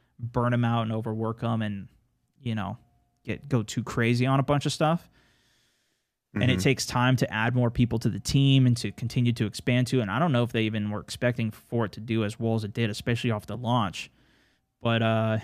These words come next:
Speaker 1: yeah, I think
Speaker 2: Yeah,
Speaker 1: there's
Speaker 2: that was crazy too.
Speaker 1: And I, I don't know. Maybe it, maybe it is, like, I don't know what fires people up enough to get super on board with that game again, or if it is gonna be something that it's more like a pub G game,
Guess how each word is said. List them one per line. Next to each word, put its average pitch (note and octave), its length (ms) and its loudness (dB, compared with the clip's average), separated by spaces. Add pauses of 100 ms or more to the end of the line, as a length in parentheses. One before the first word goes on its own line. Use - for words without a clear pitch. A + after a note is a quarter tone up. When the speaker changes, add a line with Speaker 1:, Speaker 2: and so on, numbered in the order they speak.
(360)
Speaker 1:
yeah, A#2 340 2
I C3 100 -2
think F#3+ 180 2
Speaker 2:
Yeah, - 60 2
Speaker 1:
there's G3+ 140 6
Speaker 2:
that - 140 -6
was E2+ 100 -8
crazy D#2 300 -6 (180)
too. D#2 300 -4 (420)
Speaker 1:
And C#3+ 160 2
I, D3 240 0
I - 40 0
don't F#3 120 4
know. G#3 220 4
Maybe C3+ 440 2
it, - 80 -2
maybe C3+ 240 4
it C3 60 4
is, C3+ 300 6
like, A2+ 160 0
I A#2 120 0
don't D3 140 6
know C#3+ 140 8
what B2 160 4
fires A#2+ 380 0
people A#2+ 260 2
up A2+ 140 2
enough A2 280 2
to A2 160 -4 (320)
get - 300 -4
super A#2+ 480 0
on A2 160 0
board A2+ 220 0
with A2 100 -2
that A2+ 180 -2
game C#3+ 200 0
again, D#3 280 2
or B2 140 6
if A2+ 100 0
it A#2 100 2
is A#2 160 4
gonna A#2 140 2
be A2+ 80 4
something A#2 360 0
that G#2+ 160 0
it's - 160 -4
more A#2 360 2
like A2 240 0
a G#2 60 -4
pub A2 320 -4
G C3+ 220 -2
game, C3+ 480 4